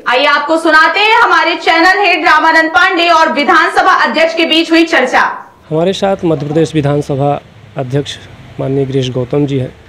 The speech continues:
Speaker 2: जिनसे आज हम पिछले विगत दो वर्षों के कार्यकाल के साथ साथ कुछ मध्य प्रदेश की राजनीतिक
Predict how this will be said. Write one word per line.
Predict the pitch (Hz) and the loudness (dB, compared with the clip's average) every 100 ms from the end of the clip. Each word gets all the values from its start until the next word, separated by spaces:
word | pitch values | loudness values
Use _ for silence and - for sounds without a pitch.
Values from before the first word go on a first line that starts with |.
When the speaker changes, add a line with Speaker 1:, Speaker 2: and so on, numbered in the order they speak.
| - - - 143 | -20 -20 -8 -4
Speaker 2:
जिनसे | 151 - | -2 0
आज | 180 180 | 0 0
हम | 180 | -2
पिछले | 196 - - 143 135 139 147 | -4 -10 -12 -10 -4 0 0
विगत | 151 - 147 143 143 | 0 -6 -6 -6 -6
दो | 135 139 | -6 -4
वर्षों | 139 131 143 | -4 -4 -4
के | 147 | -4
कार्यकाल | - 131 131 147 143 | -4 -4 -4 -4 -4
के | 143 147 | -4 -4
साथ | - 139 | -2 -4
साथ | 135 147 156 | -2 -4 -4
कुछ | - - - 139 | -10 -16 -12 -6
मध्य | 143 139 | -2 -2
प्रदेश | 131 139 139 | 0 -2 -2
की | 147 | -4
राजनीतिक | 135 127 135 135 139 | -4 -2 -4 -4 -6